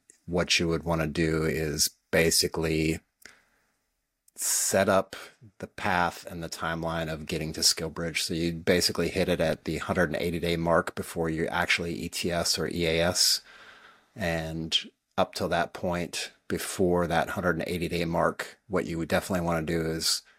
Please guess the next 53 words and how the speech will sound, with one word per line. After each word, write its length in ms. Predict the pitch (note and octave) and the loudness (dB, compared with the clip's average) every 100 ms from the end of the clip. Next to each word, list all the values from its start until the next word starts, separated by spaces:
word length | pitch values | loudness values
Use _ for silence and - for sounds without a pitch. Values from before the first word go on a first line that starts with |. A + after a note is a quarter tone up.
| _ _ | _ _
reach 280 | F2 F2+ - | -2 0 2
out 160 | E2+ | 2
to 80 | - | 2
organizations. 800 | D#2 E2 E2 D#2 E2 - F2 E2 | -4 -4 -6 -4 -2 -4 -4 -8
If 180 | - - | -10 -4
they're 180 | F#2+ F2+ | 0 0
not 380 | E2 D#2+ F2 - | 2 0 0 -2
part 220 | G2 F#2 | -6 -4
of 100 | F2 | -4
the 100 | F2 | -4
skill 280 | - F2+ F2 | -2 -2 2
bridge, 280 | G#2 G#2 | 2 2
if 120 | - E2+ | 0 2
you 40 | |
go 140 | E2 | 2
to 80 | E2 | 2
the 80 | D2 | 0
skill 220 | - D#2+ | -2 -2
bridge 240 | C#2+ D#2 - _ | -8 -10 -12 _
site, 360 | - G#2+ G#2 - | 0 2 2 -2
which 180 | F2+ | -10
we've 140 | F2 D#2 | -10 -4
talked 240 | F#2+ E2 | -2 -2
about 380 | D#2+ F2+ F2 E2 | -2 2 2 0
in 80 | E2+ | -2
another 320 | D#2+ F2 F#2 | 0 2 4
video, 440 | F#2+ F2+ F2+ F#2 _ - - - - - _ - | 4 4 2 0 _ -20 -20 -20 -20 -20 _ -6
uh, 260 | E2+ E2 - | -4 -4 -4
and 140 | E2 | -2
you 80 | D#2+ | 0
look 400 | E2+ F#2+ - - | 2 2 0 -10
and 140 | G2 | -8
they're 60 | E2+ | -4
not 260 | E2+ F2 F2 | 2 2 4
in 140 | G2+ | 2
there, 180 | G#2+ A#2 | 4 2
you 160 | F2+ | 0
can 140 | F2+ E2+ | -2 -2
actually 340 | E2 - E2+ | 0 0 0
coordinate 460 | - F2+ D#2+ D#2+ A#1+ | -2 -2 -2 -2 -4
with 140 | D#2 | -6
them. 160 | D#2+ D#2+ | -4 -4
So 120 | - | -4
if 100 | E2 | -2
you 240 | G2 A2+ - _ | -2 -2 -6 _
go 160 | A#2 | 0
back 300 | A2 F#2+ - | 4 2 2
far 240 | - - - | 0 0 0
enough 520 | F2 E2+ - - - - | -2 -4 -6 -14 -16 -10
in 140 | F2 | -8
advance, 680 | D2+ F2 E2+ D2+ - - - | -2 0 0 0 0 0 -2
you 140 | G#2 G2 | -6 -4
can 340 | F#2 F2 D#2 | -2 -4 -6